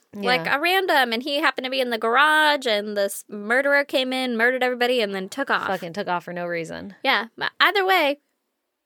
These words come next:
Speaker 2: Wow. When was this?
Speaker 1: Sam,
Speaker 2: What year?
Speaker 1: uh,
Speaker 2: Ish.
Speaker 1: nineteen ninety-one.
Speaker 2: Oh, God.
Speaker 1: Sam was put on trial, obviously.
Speaker 2: Yeah.
Speaker 1: And he was found not guilty.
Speaker 2: Wow, really?
Speaker 1: He went back to work at the same company that he had to quit from before,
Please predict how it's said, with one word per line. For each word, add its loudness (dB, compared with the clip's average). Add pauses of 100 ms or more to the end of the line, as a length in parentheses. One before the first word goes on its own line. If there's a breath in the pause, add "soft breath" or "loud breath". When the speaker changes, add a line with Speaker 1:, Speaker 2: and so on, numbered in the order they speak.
(460)
Speaker 2:
Wow. -6
When -2
was 0
this? 2 (180)
Speaker 1:
Sam, -2
Speaker 2:
What 0
year? -4 (140)
Speaker 1:
uh, 0
Speaker 2:
Ish. -2
Speaker 1:
nineteen -6
ninety-one. -6 (120)
Speaker 2:
Oh, -8
God. -10 (220)
Speaker 1:
Sam 0
was -2
put -2
on -2
trial, 0
obviously. -4
Speaker 2:
Yeah. -4 (100)
Speaker 1:
And -4
he -10
was -4
found -10
not -10
guilty. -12 (160)
Speaker 2:
Wow, -2
really? -2
Speaker 1:
He -2
went -4
back 0
to -8
work -4
at -8
the -12
same -4
company -6
that -6
he -8
had -4
to -6
quit -4
from -4
before, 0